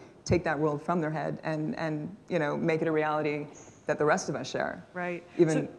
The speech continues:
Speaker 1: yeah.
Speaker 2: so this is how we invent the future, right? Is we
Speaker 1: Right.
Speaker 2: imagine something as possible, and then we pull on that thread and that. So this is the one thing that that group of disruptors, um, sees and, and values that we can all see and value. So that group of disruptors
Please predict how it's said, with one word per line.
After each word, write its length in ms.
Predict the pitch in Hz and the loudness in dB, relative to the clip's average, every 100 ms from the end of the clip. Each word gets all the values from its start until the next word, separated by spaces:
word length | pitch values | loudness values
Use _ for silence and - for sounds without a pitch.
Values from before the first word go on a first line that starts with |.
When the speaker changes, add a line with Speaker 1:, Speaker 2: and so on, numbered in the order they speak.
| - | -8
Speaker 1:
yeah. 200 | 147 - | -6 -6
Speaker 2:
so 140 | - | -6
this 100 | 240 | -4
is 100 | 240 | -2
how 200 | 240 240 | 2 4
we 120 | 254 214 | 4 2
invent 260 | 180 165 | 0 -4
the 60 | 151 | -6
future, 240 | 160 - | -8 -4
right? 140 | 156 160 | -2 -2
Is 160 | 165 | -4
we 80 | 175 | -4
Speaker 1:
Right. 60 | 170 | -2
Speaker 2:
imagine 360 | 160 170 170 | 0 -2 -4
something 240 | 165 165 156 | -8 -6 -6
as 80 | |
possible, 440 | 156 151 156 156 156 | -4 -6 -4 -4 -2
and 80 | 156 | -2
then 80 | 151 | -4
we 100 | 156 | -6
pull 240 | - 170 | -4 -2
on 120 | 160 | 0
that 180 | 156 - | -2 -4
thread 200 | 151 147 | -4 -4
and 100 | 143 | -4
that. 160 | 135 - - - - | -6 -8 -18 -20 -20
So 140 | - 226 | -6 -2
this 160 | 247 | -2
is 80 | 269 | -2
the 100 | 254 | -2
one 220 | 220 214 | -2 -2
thing 220 | 220 208 196 | -4 -4 -4
that 180 | 156 | 0
that 240 | 175 170 170 | 2 2 0
group 200 | 220 226 | -4 -4
of 140 | 196 | -6
disruptors, 720 | - - 160 156 190 196 196 - - - - - - | -8 -4 -4 -2 -4 -2 -4 -10 -20 -20 -20 -14 -2
um, 240 | 180 170 - | 0 0 -4
sees 520 | - - 220 220 214 | -10 -4 -2 -2 -4
and, 260 | - 175 175 - | -2 -2 -2 -4
and 220 | 175 175 | -4 0
values 460 | 175 165 175 180 180 | 2 2 2 0 -2
that 160 | 165 | -6
we 160 | 160 190 | -4 -6
can 140 | 190 | -4
all 400 | - 160 165 170 | -2 2 0 -2
see 240 | - - 165 | -10 -8 -6
and 100 | 156 | -4
value. 300 | 156 - - - - - | -4 -4 -8 -16 -20 -18
So 220 | - 208 190 | -2 0 6
that 280 | 214 220 262 | 6 6 4
group 160 | 254 | -4
of 100 | 214 | -6
disruptors 800 | 196 - 196 190 185 175 170 | -6 -2 -2 0 -2 -2 -4